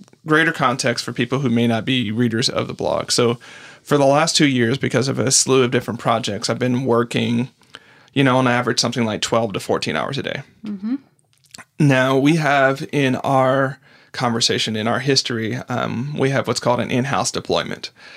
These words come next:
Speaker 1: And that goes back to sort of our military days. And, but an in-house deployment is just our way of saying, "I'm going through this particular project or this particular season, and it's gonna be pretty intense, and I may not be as present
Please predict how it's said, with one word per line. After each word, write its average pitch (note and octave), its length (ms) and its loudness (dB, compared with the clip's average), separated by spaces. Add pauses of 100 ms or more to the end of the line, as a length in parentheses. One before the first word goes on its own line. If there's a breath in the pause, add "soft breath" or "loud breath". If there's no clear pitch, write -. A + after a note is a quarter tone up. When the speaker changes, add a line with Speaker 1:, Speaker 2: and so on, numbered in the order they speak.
(180 loud breath)
Speaker 1:
And C#3 140 4
that C#3 100 2
goes D#3+ 220 2
back C3 260 0
to A2+ 300 0
sort A#2 180 0
of A#2 80 -4
our F2+ 80 0
military A#2+ 500 0
days. F#2+ 360 -4
And, A2 160 -6
but C3+ 120 2
an C#3+ 120 0
in-house F3+ 260 4
deployment B2+ 560 -2
is B2 320 0 (340 loud breath)
just C#3+ 280 2
our C#3+ 200 4
way C3+ 180 4
of C3 120 0
saying, B2+ 480 0
"I'm D3 140 0
going D#3+ 240 2
through C#3+ 420 2
this B2+ 260 0
particular B2+ 460 0
project D3 540 0
or A#2 40 2
this B2+ 140 -2
particular C3 400 -4
season, D#3 580 0 (380 loud breath)
and D#3+ 100 4
it's A#2+ 140 2
gonna C3 160 2
be C3+ 140 2
pretty C3+ 320 0
intense, A#2+ 760 0
and C3 180 2
I B2+ 60 2
may B2+ 180 4
not C3 220 0
be C3 220 0
as A#2+ 160 -2
present D#3 500 0